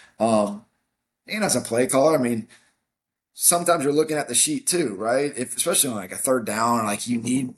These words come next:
you need to get to something. I mean, a lot of us don't look at it. I'm sure you don't, Dan, at times, but, you know, sometimes we do. So your eyes are down anyways. So, but no, I love the feel of the player. I love the, the, the,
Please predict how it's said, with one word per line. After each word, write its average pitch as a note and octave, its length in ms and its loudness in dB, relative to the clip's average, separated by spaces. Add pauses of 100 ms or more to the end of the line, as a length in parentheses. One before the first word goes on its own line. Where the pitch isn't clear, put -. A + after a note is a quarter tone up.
you C3+ 140 -14
need C#3+ 200 -10
to A#2+ 80 -8
get C#3+ 240 -10
to - 80 0
something. C3+ 560 -2
I - 400 -18
mean, B2+ 60 0
a B2+ 40 2
lot D#3 180 6
of C#3+ 80 2
us B2 160 -4
don't C3 340 -6
look D#3 180 -2
at E3 140 2
it. E3+ 40 0
I'm D3 120 0
sure C3+ 220 2
you C3+ 160 4
don't, D3 340 0
Dan, D3 280 2
at C3+ 120 0
times, D3 400 2
but, A2+ 280 -4 (540)
you B2 80 -8
know, A#2 60 -4
sometimes C3+ 480 -2
we A2 80 -2
do. B2+ 260 0
So B2+ 140 2
your A2 160 0
eyes B2 200 6
are A2+ 80 -4
down A2 260 0
anyways. G#2+ 680 -4
So, A2 460 -2 (560)
but E3 140 4
no, F3 100 4
I B2+ 120 6
love D3+ 320 8
the A#2+ 80 0
feel D3 360 6
of B2+ 60 2
the A#2+ 80 -2
player. C#3+ 440 2
I C#3+ 60 4
love C3 340 2
the, A#2 420 -2
the, F#2 300 -10 (180)
the, G#2 80 -20